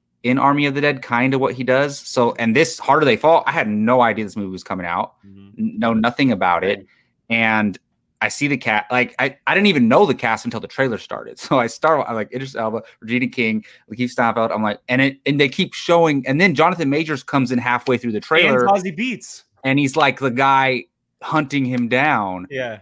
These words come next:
Speaker 1: And I just love the, I love the way they set, I don't even know what's going on, like,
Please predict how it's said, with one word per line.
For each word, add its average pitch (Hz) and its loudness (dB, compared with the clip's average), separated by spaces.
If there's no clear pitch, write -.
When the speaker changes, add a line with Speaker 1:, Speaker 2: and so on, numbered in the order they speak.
Speaker 1:
And 131 -2
I 151 0
just 180 -4
love 143 -2
the, 127 -4
I 127 2
love 143 0
the 151 -2
way 131 0
they 120 -4
set, 117 -6
I 120 2
don't 165 2
even 131 0
know 123 2
what's 123 -4
going 101 -6
on, 127 0
like, 92 -6